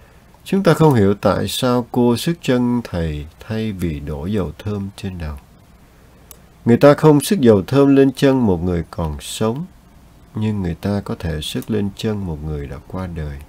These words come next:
để chuẩn bị cho việc mai táng người ấy. Cô Maria không ngờ mình đã làm một hành vi có tính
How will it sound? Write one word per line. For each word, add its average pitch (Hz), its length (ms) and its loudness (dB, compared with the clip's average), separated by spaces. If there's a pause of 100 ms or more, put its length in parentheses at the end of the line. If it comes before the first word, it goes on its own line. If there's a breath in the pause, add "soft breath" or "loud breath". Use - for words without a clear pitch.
(800 loud breath)
để 107 100 0
chuẩn 123 260 4
bị 101 260 4
cho 131 140 -2
việc 101 240 -2
mai 113 240 -2
táng 110 300 -6 (160)
người 78 200 -6
ấy. 180 280 -10 (1200)
Cô 123 140 2
Maria 127 500 6
không 131 300 0
ngờ 92 320 2
mình 87 300 -4
đã 85 120 -4
làm 87 440 -4
một 78 220 -6
hành 76 300 -8
vi 104 260 -2
có 113 140 -6
tính 113 340 -4